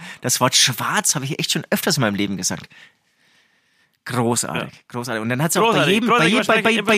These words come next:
Speaker 1: jedem hat's auch so gesprudelt, ne? Also jeder hatte dann ein Beispiel für Schwanz in seinem Leben.
Speaker 2: Ja.
Speaker 1: Also es ist,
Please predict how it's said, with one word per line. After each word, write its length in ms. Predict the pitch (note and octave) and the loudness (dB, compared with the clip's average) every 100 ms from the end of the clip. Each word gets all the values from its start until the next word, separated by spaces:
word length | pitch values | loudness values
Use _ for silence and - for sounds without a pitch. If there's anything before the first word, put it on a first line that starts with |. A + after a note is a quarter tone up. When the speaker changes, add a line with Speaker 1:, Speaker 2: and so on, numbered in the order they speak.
| A3 | 4
Speaker 1:
jedem 180 | C#4+ C#4 | 4 2
hat's 160 | - | 4
auch 100 | A#3 | 2
so 260 | - - C4+ | 2 0 0
gesprudelt, 640 | C#4+ - - C4+ B3+ B2 | 0 -2 -2 -4 -2 0
ne? 80 | B2+ | 0
Also 180 | C#3 D3+ | 0 0
jeder 420 | E3+ B3+ D#4 B3 | -2 -2 -2 -2
hatte 220 | A3 A3+ | -2 0
dann 160 | G#3 G3 | 0 0
ein 160 | F3 D#3+ | 0 2
Beispiel 460 | - A#3 - G3 | 0 0 0 -2
für 160 | F#3 F3 | -2 -2
Schwanz 400 | - D#3+ F#3 F3 | -2 -2 -4 -4
in 100 | C3 | -2
seinem 160 | A#2 G#2 | -4 -2
Leben. 200 | G2 - | -2 -2
Speaker 2:
Ja. 40 | |
Speaker 1:
Also 180 | - G#2 | -4 -10
es 140 | A2+ G#2 | -10 -10
ist, 240 | G#2 - | -12 -14